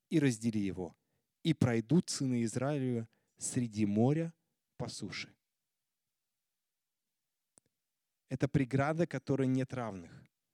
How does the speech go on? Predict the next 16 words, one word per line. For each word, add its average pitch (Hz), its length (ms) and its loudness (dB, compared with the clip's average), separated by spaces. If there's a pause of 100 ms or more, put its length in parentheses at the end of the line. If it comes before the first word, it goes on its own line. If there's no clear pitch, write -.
(1040)
Это 123 400 2 (720)
великое 156 480 2
чудо, 139 260 0
которое 113 260 -8
сотворил 120 380 -6
Господь. 110 540 0 (1120)
Ради 135 240 -4
кого? 113 400 2 (640)
Ради 101 300 -8
народа 127 380 4
своего. 85 480 -4 (360)
Ради 123 260 -2
кого? 123 400 0 (360)
Ради 117 460 -6
имени 110 420 -2
своего. 90 540 -8